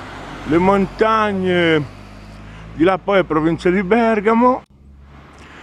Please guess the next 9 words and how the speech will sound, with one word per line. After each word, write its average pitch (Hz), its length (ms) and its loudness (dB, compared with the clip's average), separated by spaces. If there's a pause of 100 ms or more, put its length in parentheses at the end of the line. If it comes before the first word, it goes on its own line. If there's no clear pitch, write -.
e 131 80 -2
poi 190 180 4
anche 165 380 0
Lecco, 165 500 0
sopra 170 400 -2
i 160 60 2
monti 160 320 -4
di 180 160 -4
Lecco, 214 680 2